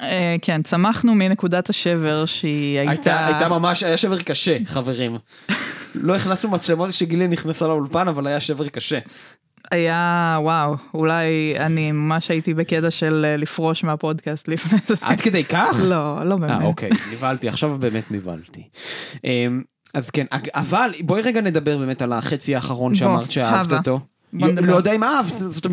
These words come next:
Speaker 2: המילה נכונה, אבל אמרת, "אוקיי, אני מתחילה
Speaker 1: אם, אם קילל-
Speaker 2: להעריך פה משהו."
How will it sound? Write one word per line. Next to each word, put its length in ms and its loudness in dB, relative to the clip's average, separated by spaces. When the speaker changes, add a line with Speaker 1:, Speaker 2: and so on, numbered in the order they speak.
Speaker 2:
המילה 240 2
נכונה, 300 2
אבל 260 0
אמרת, 320 0
"אוקיי, 220 2
אני 120 -2
מתחילה 920 0
Speaker 1:
אם, 240 2
אם 200 0
קילל- 240 2
Speaker 2:
להעריך 520 4
פה 140 2
משהו." 400 -2